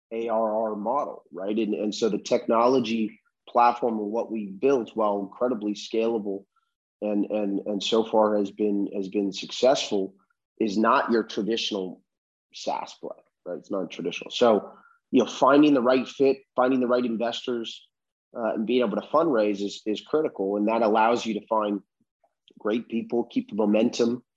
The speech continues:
Um, so I think ideas the start, but ideas are cheap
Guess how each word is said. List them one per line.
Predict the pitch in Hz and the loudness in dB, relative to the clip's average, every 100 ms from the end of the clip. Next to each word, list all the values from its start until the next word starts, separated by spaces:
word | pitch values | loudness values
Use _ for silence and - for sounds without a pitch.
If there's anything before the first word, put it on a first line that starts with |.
| _ _ _ _ - | _ _ _ _ -6
Um, | 113 107 107 101 95 | -2 0 2 0 0
so | - 135 123 | 2 4 4
I | 135 | 2
think | 143 147 - _ _ _ _ _ _ _ _ - | 0 -2 -4 _ _ _ _ _ _ _ _ -4
ideas | 139 135 170 196 139 | -2 0 0 0 -2
the | |
start, | 127 - 147 190 196 - _ _ | -6 0 4 4 0 -8 _ _
but | 127 131 | -8 -6
ideas | 131 131 151 131 | -4 -4 -4 -2
are | 139 | -4
cheap | - 120 117 | -6 -12 -12